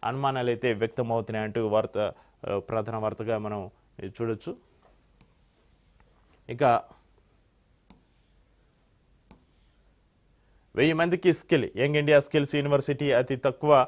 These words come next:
సమయంలోనే కీలక మైలురాయిని అధిగమించింది. రెండు వేల ఇరవై ఐదు డిసెంబర్ నాటికి ఈ యూనివర్సిటీ ద్వారా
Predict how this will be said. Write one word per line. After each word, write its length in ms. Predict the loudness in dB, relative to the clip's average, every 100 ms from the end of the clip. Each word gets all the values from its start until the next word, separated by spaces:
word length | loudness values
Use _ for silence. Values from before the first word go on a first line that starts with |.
| 0 _ _
సమయంలోనే 480 | -2 0 2 2 0
కీలక 320 | 2 2 2
మైలురాయిని 580 | 0 0 2 2 0 -2
అధిగమించింది. 640 | -2 -2 -4 -4 -2 0
రెండు 180 | 2 2
వేల 120 | 2
ఇరవై 300 | 2 2 2
ఐదు 140 | 2 0
డిసెంబర్ 440 | -2 -6 -4 -2
నాటికి 320 | -2 -2 -4
ఈ 280 | -6 -4 -4
యూనివర్సిటీ 540 | -2 0 0 -2 -4
ద్వారా 400 | -2 0 2 2